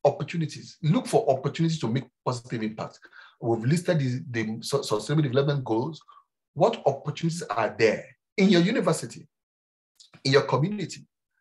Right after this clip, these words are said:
Like in one of the shows I, I run a, uh, an online show,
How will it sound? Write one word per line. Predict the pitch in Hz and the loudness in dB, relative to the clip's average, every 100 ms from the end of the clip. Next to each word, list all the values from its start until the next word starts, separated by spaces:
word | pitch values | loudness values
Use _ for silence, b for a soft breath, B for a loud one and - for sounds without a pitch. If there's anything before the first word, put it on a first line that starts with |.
| _ | _
Like | 127 123 - | -2 -2 -2
in | 117 | -2
one | 151 | 2
of | 160 | 4
the | 127 | 2
shows | 113 127 123 | 0 0 2
I, | 110 | 0
I | 101 107 113 104 | 0 -4 -4 -4
run | 123 131 131 127 | -4 0 0 0
a, | 110 104 98 110 | -2 -4 -10 -8
uh, | 101 101 | -6 -6
an | 104 | -4
online | 120 113 110 | -2 0 -2
show, | 107 - 98 | -6 -8 -12